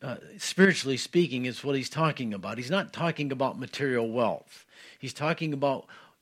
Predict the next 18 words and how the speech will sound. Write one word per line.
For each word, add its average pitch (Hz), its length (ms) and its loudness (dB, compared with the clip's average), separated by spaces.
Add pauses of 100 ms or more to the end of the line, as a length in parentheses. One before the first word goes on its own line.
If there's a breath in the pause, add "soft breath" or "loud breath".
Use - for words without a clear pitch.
eternal 165 560 4
wealth, 110 520 0
what, 165 240 0 (220)
the 143 120 -4
things 220 300 0
that 160 160 4
last 151 360 0
forever. 120 640 0 (2000 soft breath)
Life 156 360 2
more 135 180 2
abundantly. 113 760 -4
Paul 165 240 -2
described 127 580 -4
it 107 120 -4 (1300 soft breath)
in 120 240 -4 (1300)
Romans, 127 680 0 (1500 loud breath)
uh, - 140 -18 (500)
chapter 113 480 -2